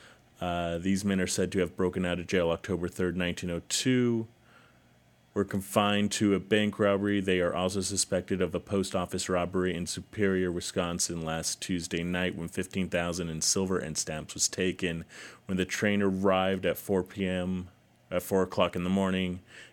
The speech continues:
a posse that had followed them on the train surrounded their car. The suspects immediately opened fire.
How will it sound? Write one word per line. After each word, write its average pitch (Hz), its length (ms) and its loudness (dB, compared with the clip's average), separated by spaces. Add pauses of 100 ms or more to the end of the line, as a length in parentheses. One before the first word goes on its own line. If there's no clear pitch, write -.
(120)
a 92 80 2
posse 92 420 0
that 87 160 4
had 90 160 2
followed 87 440 0
them 87 200 2
on 80 160 -2
the 80 80 -6
train 98 500 2
surrounded 87 580 -2
their 82 140 -2
car. 85 580 0 (640)
The 92 80 -4
suspects 95 760 2
immediately 95 640 2
opened 90 380 -2
fire. 85 580 0